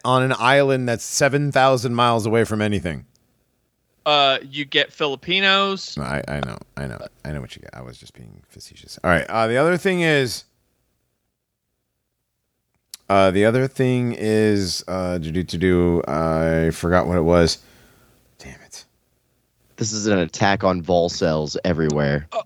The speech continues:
Speaker 2: yeah, 'cause
Speaker 1: Right.
Speaker 2: he, he,
Speaker 1: But, no,
Speaker 2: instead
Speaker 1: that's
Speaker 2: of
Speaker 1: what it
Speaker 2: being
Speaker 1: was. He's a wizard.
Speaker 2: misogynistic statements.
Speaker 1: He's a wizard, okay? So this guy's a wizard. This guy hasn't had sex in probably a thousand years, right? At least, Jack,
Speaker 3: He's
Speaker 1: right?
Speaker 3: never had sex.
Speaker 1: Well, right, never. Th-, that's right, but it, but it's been a minimum of, like,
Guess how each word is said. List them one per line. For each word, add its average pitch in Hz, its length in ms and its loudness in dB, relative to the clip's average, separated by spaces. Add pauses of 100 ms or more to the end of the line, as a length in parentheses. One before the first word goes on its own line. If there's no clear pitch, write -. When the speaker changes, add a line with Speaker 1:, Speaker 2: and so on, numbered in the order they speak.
(180)
Speaker 2:
yeah, 185 260 2
'cause 127 100 -6
Speaker 1:
Right. 175 220 2
Speaker 2:
he, 202 160 -10
he, 185 360 -12
Speaker 1:
But, 233 160 2
no, 294 40 2
Speaker 2:
instead 311 300 2
Speaker 1:
that's 294 140 2
Speaker 2:
of 269 80 6
Speaker 1:
what - 0 -
it - 20 6
Speaker 2:
being 196 200 4
Speaker 1:
was. 147 80 -6
He's 226 120 2
a 277 60 6
wizard. 277 380 6
Speaker 2:
misogynistic 101 280 -10
statements. - 600 -14 (200)
Speaker 1:
He's 202 140 -4
a 240 60 2
wizard, 185 560 2 (420)
okay? 160 340 2 (360)
So - 100 -12
this 196 100 -6
guy's 240 160 2
a 240 80 6
wizard. 202 400 2
This 151 140 -6
guy 208 220 4
hasn't 196 360 2
had 170 220 0
sex 175 340 0
in 147 120 -2
probably 139 320 2
a 117 40 -2
thousand 131 540 0
years, 110 420 -4
right? 90 320 -2
At 120 140 -2
least, 123 300 0
Jack, 62 160 -6
Speaker 3:
He's 113 140 0
Speaker 1:
right? 113 120 0
Speaker 3:
never 139 320 4
had 80 260 -4
sex. 65 240 -8
Speaker 1:
Well, 139 120 4
right, 170 280 2
never. 135 340 2
Th-, 110 220 -4
that's 113 220 -2
right, 131 280 2
but 113 140 -2
it, 110 160 -2
but 127 100 4
it's 98 120 -2
been 135 340 0
a 123 60 4
minimum 123 500 2
of, 92 100 -2
like, 92 300 0